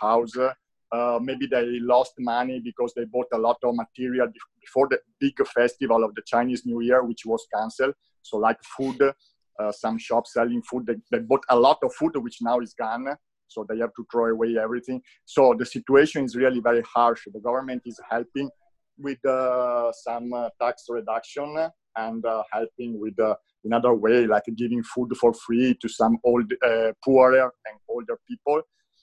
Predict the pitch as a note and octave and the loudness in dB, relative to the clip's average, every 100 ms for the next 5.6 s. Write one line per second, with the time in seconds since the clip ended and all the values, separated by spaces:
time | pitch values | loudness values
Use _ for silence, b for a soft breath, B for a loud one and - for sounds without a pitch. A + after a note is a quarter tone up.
0 | _ _ _ D3+ C#3+ C#3+ D3+ D3+ E3 D3 | _ _ _ 0 0 4 2 2 -2 -2
1 | C3 C3 D3+ - B2+ B2 - _ - A#2+ | 0 -2 -4 -8 -8 -8 -10 _ -4 -4
2 | A#2 _ A2+ - - G2+ - C#3+ D#3+ E3+ | -6 _ -6 -6 -12 -14 2 6 6 6
3 | E3+ - C3 B2+ B2 - A#2+ B2 C3 C3 | 0 0 2 4 2 0 -2 -2 0 -2
4 | B2+ _ _ A#2 A#2 - B2+ A2 - C3+ | -2 _ _ -4 -2 -2 -6 -6 -8 -16
5 | A#2+ C3+ C#3 C#3+ D3+ | -6 0 0 2 0